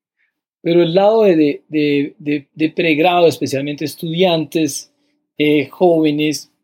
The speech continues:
primero tienen una desconfianza muy grande ante las entidades públicas, ¿no? Desconocimiento también,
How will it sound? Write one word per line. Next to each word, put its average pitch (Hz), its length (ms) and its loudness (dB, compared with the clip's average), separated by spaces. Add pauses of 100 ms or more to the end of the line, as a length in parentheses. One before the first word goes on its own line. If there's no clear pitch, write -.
primero 165 720 0 (480)
tienen 175 240 -2
una 190 240 2
desconfianza 160 800 -2
muy 143 180 0
grande 135 240 0
ante 135 160 -2
las 127 160 -4
entidades 120 420 -8
públicas, 127 720 -10
¿no? 131 180 -14 (320)
Desconocimiento 131 1000 -2
también, 110 460 -8